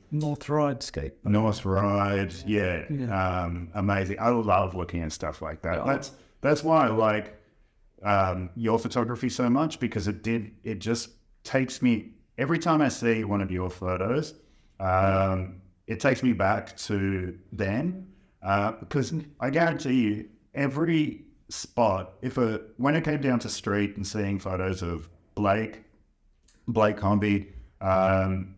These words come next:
Speaker 2: skating a street spot, I wanted to go skate that spot in Canberra. So every time, go hunt it out. And so every street spot that you took a photo of, I skated. Uh, <laughs>
Speaker 3: Yeah. Uh,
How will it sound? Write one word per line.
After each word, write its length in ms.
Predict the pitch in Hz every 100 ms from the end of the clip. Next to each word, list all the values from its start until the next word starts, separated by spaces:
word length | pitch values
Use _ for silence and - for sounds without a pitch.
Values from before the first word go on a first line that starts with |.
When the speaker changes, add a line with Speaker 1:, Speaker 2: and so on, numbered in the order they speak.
| -
Speaker 2:
skating 360 | - 117 113 107
a 60 |
street 300 | - 110 113 107
spot, 460 | 104 101 - - -
I 100 | 123
wanted 300 | 143 151 151
to 60 | -
go 180 | 107 104
skate 400 | 101 - 113 113
that 180 | 110 98
spot 320 | - 95 87
in 160 | 90 92
Canberra. 420 | 85 85 80 90
So 240 | - 104 -
every 260 | 123 135
time, 580 | 120 117 101 92 87 95 - _ _ _
go 180 | 120 120
hunt 260 | 123 113 101
it 100 | 90
out. 400 | 92 98 - - _ _ 104
And 100 | 101
so 300 | 117 113 113 - - -
every 240 | 147 160
street 320 | 127 170 156
spot 340 | - 127 123 120
that 60 | 117
you 140 | 117
took 220 | 131 127
a 40 | 113
photo 400 | 113 110 117 123
of, 300 | 165 196 - _ _ _ _ -
I 120 | 95 92
skated. 460 | - 85 82 80 - 123 - - - _ -
Uh, 280 | 95 104 107 - 165 160 127 -
<laughs> 80 | -
Speaker 3:
Yeah. 120 | 151 - 127 -
Uh, 240 | 165 160